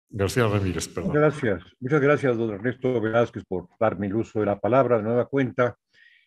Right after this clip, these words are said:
Speaker 2: Yo destacaría que uno de los méritos, entre varios, que tiene esta obra es destacar lo mucho que han hecho muchas mujeres para abrir el camino de la cordura, de la civilidad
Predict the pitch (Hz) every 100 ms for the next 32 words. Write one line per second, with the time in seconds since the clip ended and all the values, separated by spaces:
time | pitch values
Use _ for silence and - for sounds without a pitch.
0 | - 160 117 135 135 110 - 98 101 110
1 | 123 110 117 113 101 92 82 82 110 120
2 | 120 110 92 85 85 80 80 101 101 87
3 | - 92 104 107 98 - 87 110 113 107
4 | - _ _ _ _ _ - 120 110 120
5 | - - 92 - 120 113 104 _ _ _
6 | _ _ 95 95 92 90 139 - - 117
7 | 110 - 101 107 123 101 98 104 101 131
8 | - _ _ _ 120 110 101 101 113 175
9 | - _ - 107 - 101 135 147 131 113
10 | - 117 110 139 117 95 - _ _ _
11 | 110 104 101 113 101 107 104 123 131 127